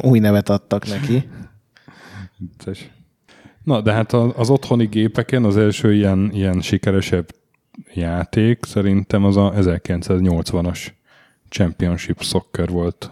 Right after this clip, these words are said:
Speaker 2: Atari kétezer-hatszázra, másik nevén Pelé Soccer.
Speaker 1: Az első licenszelt.
Speaker 2: Az első licenszelt, így van. És hát, eh, hát zöld háttér, és itt már három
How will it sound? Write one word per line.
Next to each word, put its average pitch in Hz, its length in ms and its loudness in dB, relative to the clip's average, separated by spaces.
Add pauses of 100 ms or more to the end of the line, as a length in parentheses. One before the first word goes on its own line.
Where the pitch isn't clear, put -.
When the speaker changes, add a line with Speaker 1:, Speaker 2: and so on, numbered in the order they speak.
(120)
Speaker 2:
Atari 87 500 -6
kétezer-hatszázra, 95 1160 -4 (600)
másik 92 300 -2
nevén 92 420 -2
Pelé 85 320 -2
Soccer. - 680 -10 (680)
Speaker 1:
Az 135 100 -2
első 127 300 4
licenszelt. 131 800 -2
Speaker 2:
Az 101 80 -6
első 101 260 0
licenszelt, 90 640 -2
így 101 200 0
van. 90 240 0 (760)
És 104 200 -4
hát, 117 260 -2
eh, 120 300 2
hát 123 180 -2
zöld 143 280 2
háttér, 127 540 0
és 131 160 -6
itt 123 160 -6
már 123 260 -2 (180)
három 107 560 -2